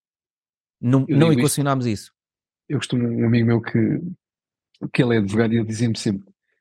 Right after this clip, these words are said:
Speaker 2: eu nunca tenho, eh, ironicamente ele dizia, "Eu nunca tenho problemas, porque quando vem ter comigo só, só me trazem os problemas todos." Nunca vem ninguém ter comigo a dizer assim, "Olha, eu vou criar uma empresa, preciso disto, preciso daquilo."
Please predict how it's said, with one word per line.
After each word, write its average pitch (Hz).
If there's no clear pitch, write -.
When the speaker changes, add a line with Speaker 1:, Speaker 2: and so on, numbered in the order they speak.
Speaker 2:
eu 139
nunca 139
tenho, 123
eh, 104
ironicamente 104
ele 113
dizia, 98
"Eu 127
nunca 131
tenho 123
problemas, 107
porque -
quando 127
vem 123
ter 117
comigo 123
só, 120
só 123
me 117
trazem 120
os 113
problemas 120
todos." 101
Nunca 156
vem 143
ninguém 127
ter 131
comigo 131
a 131
dizer 123
assim, 117
"Olha, 101
eu 98
vou 107
criar 117
uma 127
empresa, 156
preciso 110
disto, 131
preciso 107
daquilo." -